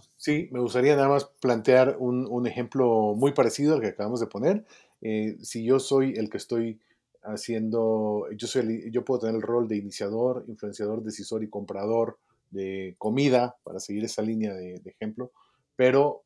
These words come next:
puedo mandársela a mi familia que está, no sé, en otro lugar, completamente lejos, en otra ciudad, y entonces ellos van a ser los consumidores,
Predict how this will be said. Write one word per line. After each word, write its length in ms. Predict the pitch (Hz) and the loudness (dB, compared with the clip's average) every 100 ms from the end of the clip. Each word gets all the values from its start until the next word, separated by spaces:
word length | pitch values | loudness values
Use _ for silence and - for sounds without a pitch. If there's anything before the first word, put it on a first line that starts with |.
| _ | _
puedo 300 | - 120 123 | 0 2 2
mandársela 840 | 120 110 110 117 110 117 110 110 - | -2 -4 0 0 0 -2 -4 -4 -8
a 120 | 107 | -8
mi 120 | 107 | -8
familia 520 | 104 104 110 110 110 104 | -6 -6 -6 -4 -6 -8
que 80 | |
está, 440 | 104 - 104 104 - 104 | -14 -12 -12 -12 -16 -20
no 100 | 98 | -20
sé, 200 | 95 92 | -18 -16
en 120 | 101 | -16
otro 220 | 104 104 | -10 -10
lugar, 380 | 92 95 98 - _ _ _ _ - - | -8 -8 -10 -12 _ _ _ _ -20 -20
completamente 1000 | - - 107 104 101 101 101 98 92 - _ _ | -20 -14 -12 -10 -10 -12 -10 -10 -12 -16 _ _
lejos, 300 | 104 - 101 | -6 -4 -8
en 60 | 101 | -8
otra 160 | 104 113 | -8 -8
ciudad, 400 | 104 120 165 175 _ - | -4 -2 -4 -8 _ -18
y 100 | 113 | -8
entonces 480 | 107 104 113 120 - | -6 -6 -4 -6 -6
ellos 300 | 123 120 120 | -4 0 0
van 180 | 104 104 | 0 -4
a 40 | 101 | -6
ser 200 | 107 104 | -6 -6
los 180 | 107 | -8
consumidores, 760 | - 95 87 90 123 85 - | -10 -14 -12 -2 -2 -2 -8